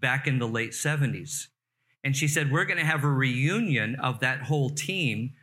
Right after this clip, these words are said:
Would you come down to Long Beach?" And I went. And so these are all the kids of the,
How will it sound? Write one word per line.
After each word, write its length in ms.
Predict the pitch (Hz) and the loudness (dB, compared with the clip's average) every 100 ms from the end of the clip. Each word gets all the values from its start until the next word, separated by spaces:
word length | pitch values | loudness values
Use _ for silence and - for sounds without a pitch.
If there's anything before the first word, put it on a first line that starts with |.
| - _ | -20 _
Would 220 | 135 135 | 0 2
you 120 | 131 | 2
come 640 | 127 - 165 139 107 113 107 _ _ _ _ _ _ _ _ 113 | 0 -2 0 0 -2 -6 -10 _ _ _ _ _ _ _ _ -2
down 240 | 123 131 | 2 2
to 60 | 123 | 0
Long 340 | 120 143 151 | 2 2 2
Beach?" 540 | 113 110 - - - _ _ _ _ _ | 0 -4 -6 -8 -10 _ _ _ _ _
And 120 | 123 | 0
I 140 | 127 143 | 2 2
went. 540 | 143 196 127 123 - - - - - | 2 0 0 -4 -8 -10 -20 -20 -2
And 100 | 143 | 0
so 160 | 143 151 | 2 2
these 320 | 139 185 214 | 2 0 0
are 120 | 202 | 0
all 180 | 170 170 | 2 2
the 100 | 151 | 0
kids 480 | 147 165 190 190 151 | -4 -2 0 0 0
of 180 | 135 143 | 0 0
the, 280 | 123 131 | -2 -2